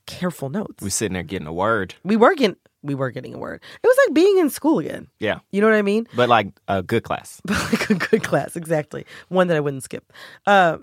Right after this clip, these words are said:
Speaker 1: so, like, Eric and I, we're not visual artists.
Speaker 2: True.
Speaker 1: Yeah. But we each got a lot out of Larry's presentation. I mean, it, it directly concerned the art world, sure, but it really spoke to just the difficulty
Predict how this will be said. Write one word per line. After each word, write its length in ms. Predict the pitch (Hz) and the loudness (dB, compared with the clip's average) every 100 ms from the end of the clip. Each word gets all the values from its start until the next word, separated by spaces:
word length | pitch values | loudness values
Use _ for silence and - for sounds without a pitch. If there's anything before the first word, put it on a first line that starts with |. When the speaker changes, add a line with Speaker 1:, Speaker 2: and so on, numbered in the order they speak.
| - | -2
Speaker 1:
so, 120 | 294 | 2
like, 100 | 277 | 4
Eric 220 | 247 311 | 4 4
and 80 | 233 | 2
I, 180 | 160 151 | 2 0
we're 280 | 147 156 156 | -2 -2 0
not 200 | 143 147 | -2 -4
visual 280 | 139 151 185 | -6 -4 -4
artists. 640 | 131 127 147 - - - _ _ - | -4 -6 -12 -18 -20 -20 _ _ -6
Speaker 2:
True. 220 | - 220 _ _ _ - | -4 -4 _ _ _ -6
Speaker 1:
Yeah. 200 | 262 131 _ - | -4 -4 _ -2
But 280 | 233 220 233 | 0 0 2
we 80 | 330 | 2
each 200 | 339 - | 0 0
got 160 | 339 262 | 2 2
a 60 | |
lot 220 | 247 233 | 4 4
out 120 | - 208 | 2 -2
of 100 | 185 | -2
Larry's 220 | 185 185 | -4 -4
presentation. 600 | 175 156 226 247 - - _ _ - | -6 -6 -6 -6 -8 -16 _ _ 0
I 120 | 214 | 4
mean, 160 | 214 214 | 6 4
it, 280 | 220 220 - | 2 0 -2
it 240 | 208 170 | -10 -8
directly 460 | - 190 202 - 196 | -4 0 0 2 -2
concerned 600 | - 170 - 165 151 143 | -2 -8 -4 0 0 0
the 80 | 135 | -4
art 280 | - 190 147 | 2 2 4
world, 320 | 139 131 123 | 2 0 -2
sure, 360 | - 190 165 | 0 4 4
but 160 | 143 135 | 4 -2
it 100 | 147 | -2
really 300 | 147 202 294 | 0 2 2
spoke 400 | - - 175 - | -2 0 0 0
to 100 | - | -6
just 320 | 151 156 - | -4 -4 -4
the 100 | - | -6
difficulty 1040 | 135 117 156 170 208 185 170 - 160 147 | -6 -2 -4 -4 -4 -2 -2 -4 -6 -6